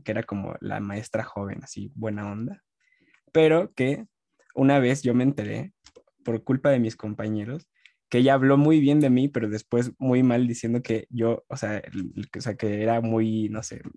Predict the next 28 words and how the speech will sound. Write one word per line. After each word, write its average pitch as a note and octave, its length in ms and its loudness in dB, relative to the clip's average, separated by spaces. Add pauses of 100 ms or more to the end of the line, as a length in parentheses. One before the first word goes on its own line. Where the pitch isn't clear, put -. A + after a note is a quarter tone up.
tenía B2+ 180 2
un C#3 60 4
gran C#3+ 180 6
desempeño C3 520 0
como A2+ 180 -4
alumno, B2+ 440 -2 (380)
pero D#3 300 4
que D3+ 220 2
no, B2+ 360 4
no, C3 300 6
no C#3 360 4
lo, D#3+ 220 4
no C#3+ 140 4
lo D#3 100 6
hacía, C#3+ 560 4
eh, G#2+ 380 0
que A#2 120 0
llegara A2+ 320 2
a, A#2+ 40 2
a A2 200 -2
los, G#2 300 -6
a - 80 -10
los G#2 200 -4
demás, G#2+ 320 -4
¿no? C4+ 160 -4 (540)
Entonces, D3 220 2
bueno, D3+ 240 6
eso, D3+ 340 0